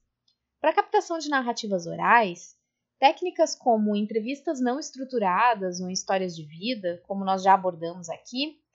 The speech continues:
talvez sejam as mais comuns. Alguns pesquisadores fazem uso do que a gente chama fotoelicitação,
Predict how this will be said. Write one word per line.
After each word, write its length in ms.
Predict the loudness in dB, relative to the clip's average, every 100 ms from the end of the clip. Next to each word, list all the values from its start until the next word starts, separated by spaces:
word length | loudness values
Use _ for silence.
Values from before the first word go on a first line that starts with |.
| _
talvez 260 | -2 0 0
sejam 280 | -2 -2 -2
as 140 | -2
mais 240 | -2 -2 -4
comuns. 720 | -6 -4 -4 -4 -8 -18 _ _ _ _ _ _ _ 2
Alguns 280 | 2 0
pesquisadores 800 | -2 -4 -4 0 0 2 -2 0
fazem 360 | 4 4 4 -2
uso 220 | -4 -6
do 100 | -6
que 100 | -2
a 40 |
gente 200 | -2 -2
chama 360 | -4 -4 -2 -4 -4 2
fotoelicitação, 1300 | 4 4 -4 -6 -6 -10 -4 -4 -4 -2 -2 -2